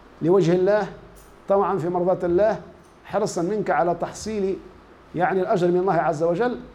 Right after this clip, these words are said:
أو أنك تريد المحمدة وتريد السمعة وتريد الشهرة إلى غير ذلك. المعنى هذا موجود والمعنى هذا موجود، يعني كلمة الأمور بمقاصدها تشمل هذين المعنيين، والكل إن شاء الله يسبك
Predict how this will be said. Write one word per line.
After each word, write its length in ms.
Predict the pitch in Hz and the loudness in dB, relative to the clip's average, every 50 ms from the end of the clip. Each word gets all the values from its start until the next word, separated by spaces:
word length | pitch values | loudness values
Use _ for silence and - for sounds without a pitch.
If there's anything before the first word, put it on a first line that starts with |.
| - - - | -18 -8 -2
أو 120 | 165 165 196 | 0 0 2
أنك 380 | 220 202 196 185 - 185 170 175 | 2 0 0 -2 -2 -2 -2 0
تريد 240 | 190 190 190 170 170 | 0 2 2 2 2
المحمدة 680 | 165 165 175 165 - 160 175 170 170 165 170 175 170 | 0 0 -2 -2 -4 -4 -4 -4 -2 -2 -2 -2 -2
وتريد 400 | 165 156 - 151 160 165 156 151 | -2 -4 -4 -2 -2 -2 -2 -2
السمعة 600 | 143 - - - 180 180 175 147 151 160 160 156 | -4 -6 -4 -4 -4 -2 -2 -2 0 2 2 0
وتريد 580 | 151 156 156 160 160 165 160 151 151 147 147 147 - - - - - - | 0 0 0 0 2 2 2 2 0 0 -2 -4 -8 -16 -20 -16 -10 -8
الشهرة 460 | 139 120 - - 202 175 160 165 156 | -8 -6 -2 0 0 0 2 0 0
إلى 200 | 151 165 165 156 | 0 0 0 0
غير 140 | 156 151 151 | 0 0 0
ذلك. 440 | 151 185 196 190 185 175 - 175 - - - - - - - - - | 0 0 2 0 0 0 -2 -4 -6 -6 -14 -20 -20 -20 -20 -10 -4
المعنى 380 | - 180 202 233 220 196 202 202 | 0 0 2 2 2 2 2 2
هذا 260 | 175 196 196 185 180 | 2 2 2 2 0
موجود 300 | 165 170 151 185 202 170 | 0 0 0 0 0 0
والمعنى 260 | 180 180 165 160 165 | 0 0 0 -2 -2
هذا 200 | 160 170 156 147 | -2 -2 -2 -2
موجود، 340 | 139 135 127 113 117 120 120 - - - - - - - - - - - - | -2 -2 -4 -6 -8 -10 -12 -14 -18 -20 -20 -20 -20 -20 -20 -20 -14 -6 -2
يعني 200 | 165 165 185 202 | 0 2 2 2
كلمة 320 | 190 254 262 240 214 196 196 | 2 0 0 2 2 2 2
الأمور 580 | 185 175 165 185 180 175 208 185 220 226 202 185 | 2 0 2 0 0 0 0 0 2 2 2 2
بمقاصدها 960 | 170 170 165 160 160 160 156 165 156 156 - 247 214 220 208 214 226 233 - - - - - - - | 2 2 2 0 0 -2 -2 -2 -2 -2 -2 -4 0 0 2 2 2 0 -2 -6 -14 -20 -20 -8 -2
تشمل 640 | - 226 - - - 196 208 208 208 214 220 208 202 - - | 0 0 0 -2 -2 -2 0 0 2 0 0 0 -4 -8 -10
هذين 680 | 175 143 127 175 190 190 185 175 165 208 208 208 202 196 | -10 -6 -4 -2 0 0 0 0 0 0 0 0 0 0
المعنيين، 640 | 185 180 185 156 147 156 151 143 135 135 131 127 - - - - - - - - | 0 0 0 0 0 0 0 0 0 -2 -2 -4 -10 -16 -20 -20 -20 -14 -8 -6
والكل 300 | 156 156 156 214 202 185 | -4 -2 0 0 2 0
إن 80 | 170 | 0
شاء 220 | - - 175 139 160 | 0 -2 -2 0 0
الله 280 | 180 202 214 202 165 - - - - - - | 2 2 2 2 -2 -6 -16 -20 -18 -12 -8
يسبك 580 | 180 214 - - 147 175 214 208 208 - - | -6 -6 -6 -4 -4 -2 -2 -4 -4 -8 -20